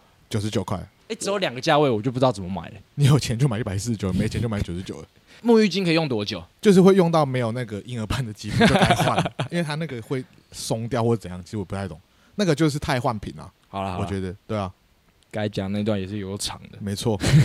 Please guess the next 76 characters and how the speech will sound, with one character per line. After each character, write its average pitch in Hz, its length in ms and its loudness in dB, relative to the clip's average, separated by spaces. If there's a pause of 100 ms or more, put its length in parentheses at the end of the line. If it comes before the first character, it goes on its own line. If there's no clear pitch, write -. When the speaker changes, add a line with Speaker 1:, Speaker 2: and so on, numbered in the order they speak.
(320)
Speaker 2:
<laughs> 190 680 0
可 - 80 -2
是 - 80 4
我， 233 220 4
你 156 140 -6
懂 165 200 2
我 139 80 -2
想 131 140 -4
要 127 80 -4
表 110 180 -6
达 85 140 -14 (120)
的。 - 100 -18
Speaker 1:
我 127 100 0
懂 113 140 0
啊。 101 120 -4 (260)
Speaker 2:
好 - 120 -14
啦， 95 260 -10
Speaker 1:
嗯。 104 220 -8 (180)
Speaker 2:
希 123 180 -8
望 123 120 -2
大 113 100 0
家 113 80 0
可 110 120 -6
以 101 40 -8
给 101 80 -6
我 98 80 -8
一 95 40 -10
些 98 80 -8
回 87 180 -10
馈， - 220 -12
Speaker 1:
好， - 60 -16
好， 87 80 -10
好。 87 40 -6
Speaker 2:
到 127 140 2
底 120 60 2
要 127 60 8
怎 104 140 0
么 98 80 -10
挑 110 240 -6
选 90 180 -10
价 92 280 -8
位 98 180 -6
这 98 80 -10
个 90 80 -12
事 90 180 -8
情。 - 160 -14 (120)
Speaker 1:
好， 82 100 -20
好， 87 260 -14
好， 92 120 -12
好， 92 260 -10
十 - 160 -12
六 101 100 -4
哥 85 120 -10
哥 87 100 -8
有 85 100 -4
烦 87 220 -12
恼 87 160 -8
了 76 60 -12
吼。 80 200 -14 (280)
Speaker 2:
OK， 123 240 0
Speaker 1:
大 - 20 0
家 107 100 -4
可 90 140 -12
以 87 60 -10
Speaker 2:
救 151 180 8
我。 107 200 4 (120)
Speaker 1:
对， 101 160 -6 (140)
大 101 80 -2
家 101 80 -6
可 98 100 -10
以 90 60 -10
救 98 180 -10
他 87 160 -10
一 85 60 -12
下 87 180 -14
吼。 87 100 -16